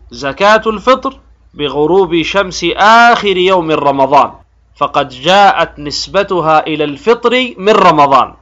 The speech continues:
هكذا النصوص، فكونها نسبت إلى الفطر يدل على تعلقها بالفطر من رمضان،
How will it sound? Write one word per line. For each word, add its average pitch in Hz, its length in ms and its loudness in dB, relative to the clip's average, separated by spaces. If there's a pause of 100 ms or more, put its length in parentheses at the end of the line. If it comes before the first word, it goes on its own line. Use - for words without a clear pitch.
هكذا 180 440 0
النصوص، 147 680 -8 (960)
فكونها 175 640 0
نسبت 165 500 -4
إلى 147 160 -6
الفطر 180 560 -4
يدل 165 380 -2
على 143 300 2
تعلقها 160 720 -2
بالفطر 208 600 -2
من 220 120 0
رمضان، 214 600 4